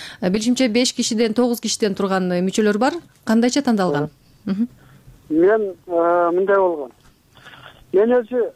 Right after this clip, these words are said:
Speaker 2: юрфакты бүткөнмүн.
Speaker 1: Мгм.
Speaker 2: Жетимиш биринчи жылы сырттан.
Speaker 1: Мгм.
Speaker 2: Жетимиш биринчи жылы бүткөнмүн. А, анан органда иштегем он жети жыл.
Speaker 1: Мгм.
Speaker 2: Ички иштер бөлүмүндө.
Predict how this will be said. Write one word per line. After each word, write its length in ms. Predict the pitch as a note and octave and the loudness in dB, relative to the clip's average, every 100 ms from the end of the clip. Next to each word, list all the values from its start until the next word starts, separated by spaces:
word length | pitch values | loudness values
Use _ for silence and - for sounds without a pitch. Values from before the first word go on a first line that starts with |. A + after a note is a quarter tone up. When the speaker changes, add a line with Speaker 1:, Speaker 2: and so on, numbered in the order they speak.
| _ - _ _ _ _ - - - | _ -20 _ _ _ _ -20 -20 -14
Speaker 2:
юрфакты 520 | E3 A3+ A3 B3+ - | -2 -2 0 -2 -4
бүткөнмүн. 480 | A3+ A#3 - A#3+ - - _ | -10 -6 -2 -2 -2 -12 _
Speaker 1:
Мгм. 300 | G3 G3+ A#3+ - - - | -2 0 0 -4 -16 -2
Speaker 2:
Жетимиш 380 | G3+ G#3 G#3+ - | -2 0 -4 -4
биринчи 320 | A#3+ G#3+ G#3 | -4 -2 -2
жылы 160 | G#3 F3+ - | -2 -2 -4
сырттан. 440 | - G#3+ - D3 A#2+ _ _ _ | -8 -8 -6 -6 -6 _ _ _
Speaker 1:
Мгм. 280 | G#3 A3 C#4 - - - | -2 0 -2 -8 -8 -2
Speaker 2:
Жетимиш 340 | G3+ A3+ G3 | 0 2 0
биринчи 360 | - G#3 G3+ B3 | 0 0 0 0
жылы 160 | G#3+ F#3+ | 2 0
бүткөнмүн. 480 | E3 - D#3 C#3 B2 B2+ _ _ _ _ - - - - - - - - | -2 -6 -6 -6 -10 -18 _ _ _ _ -20 -20 -20 -20 -20 -20 -12 -2
А, 340 | F3 G3 F#3+ | 2 2 2
анан 220 | G#3 A#3 A3+ | 0 0 2
органда 460 | A#3+ A#3+ B3 A#3+ | 2 2 0 0
иштегем 340 | G#3+ A#3 G3+ F3+ | 0 -2 0 0
он 120 | F3+ | 0
жети 240 | E3+ D#3+ C3+ | 0 -2 -8
жыл. 120 | C3+ _ _ - | -12 _ _ -8
Speaker 1:
Мгм. 300 | G3 F3+ F#3 - - _ - - - _ - - - - - - | -4 -2 -2 -6 -20 _ -20 -20 -20 _ -20 -20 -20 -20 -20 -6
Speaker 2:
Ички 420 | E3 D#3+ F#3 F3 F#3+ | -4 -2 -2 -2 -4
иштер 220 | - F3+ | -4 -6
бөлүмүндө. 420 | E3+ D#3+ D3 | -8 -8 -6